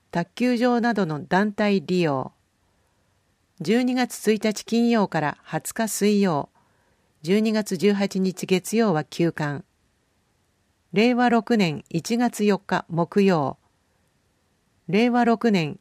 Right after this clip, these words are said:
一月五日金曜十時から。問い合わせ、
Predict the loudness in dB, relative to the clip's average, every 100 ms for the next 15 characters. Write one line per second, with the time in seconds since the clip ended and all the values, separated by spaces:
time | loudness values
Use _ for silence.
0 | -6 -4 -2 -2 -2 -4 -4 -4 -2 -2
1 | -2 2 2 4 4 0 -2 -4 2 2
2 | 0 -4 -4 -4 -6 _ _ _ _ _
3 | _ _ _ _ _ _ _ _ 2 4
4 | 4 4 2 0 -4